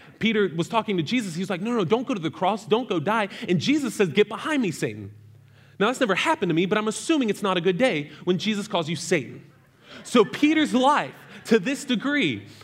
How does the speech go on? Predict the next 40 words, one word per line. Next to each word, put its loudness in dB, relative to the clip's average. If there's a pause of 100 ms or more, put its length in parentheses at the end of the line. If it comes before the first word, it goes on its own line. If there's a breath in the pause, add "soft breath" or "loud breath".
(100 loud breath)
hadn't -2
been 0
going 2
great. -2
So 4
what 0
happened -2
in -2
Peter? -8 (400 loud breath)
What 4
happened -2
in -2
Peter 2 (160 loud breath)
that 2
he 0
had 0
this -4
new 2
boldness 2 (220 loud breath)
and 2
this -4
new 2
courage? 0 (540)
It's -8
a, -10
it's -4
a, -2
it's -8
a -4
simple -4
principle. -10 (600 loud breath)
Have -2
you 0
ever -2
gone 2
in -2
for -2
a 0
job 0
interview -6